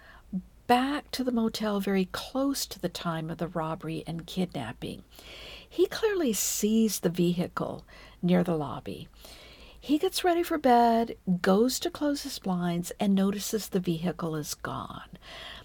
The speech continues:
I can see why law enforcement would jump on this. If what he's saying is true and accurate, then he surely saw the getaway car. He looks at pictures of car models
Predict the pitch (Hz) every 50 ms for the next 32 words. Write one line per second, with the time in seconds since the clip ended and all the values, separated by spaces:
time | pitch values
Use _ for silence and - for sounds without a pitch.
0 | - - - - - 302 330 - - 440 427 - - - - - 247 233 233 240
1 | 247 254 247 240 208 202 202 208 214 214 196 190 185 190 202 214 220 - - 233
2 | 226 226 - - 233 - - - 202 185 170 - - 165 165 180 190 196 208 208
3 | 208 214 214 220 220 220 - - - - - - - - - - - - 226 226
4 | - 269 285 294 - - - - 262 285 294 302 - - - - 302 285 285 285
5 | 285 277 269 269 254 - - - - 262 262 254 262 254 254 254 233 208 - -
6 | 180 170 190 - - 240 226 220 220 226 - - - - - - - - - -
7 | - - - - - 214 214 208 196 220 220 208 - - - 254 269 277 285 277
8 | 233 196 - - - 233 233 233 220 208 190 185 185 185 196 180 - 202 202 196
9 | 180 165 139 147 - - - 151 127 120 143 107 - - - - - - - -
10 | - - - - - - 277 277 294 330 - - - 359 - - - 311 - -
11 | - 262 262 254 254 254 254 - - 220 208 - - - 214 208 202 202 196 196
12 | 190 190 190 190 190 190 -